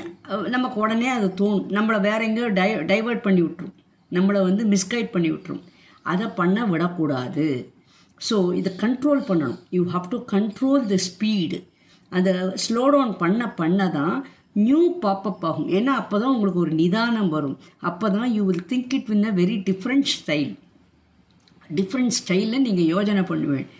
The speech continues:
சரி, அவளுக்கு தான் கத்துக்கிறது, that is, எக்ஸ்பிரஸ் பண்ண தெரியல.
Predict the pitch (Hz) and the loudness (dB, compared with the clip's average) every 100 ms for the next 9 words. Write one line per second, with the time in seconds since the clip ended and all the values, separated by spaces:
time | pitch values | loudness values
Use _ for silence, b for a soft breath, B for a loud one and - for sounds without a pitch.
0 | B B - 180 160 - B 175 190 175 | B B 0 0 0 -6 B 0 2 0
1 | 170 185 220 - 170 214 190 170 165 202 | 0 0 -2 -4 -4 0 0 0 -2 -2
2 | 226 - 190 - 226 214 - 175 160 170 | 0 -2 -4 -4 -2 -2 0 0 0 0
3 | 180 170 147 | 2 2 0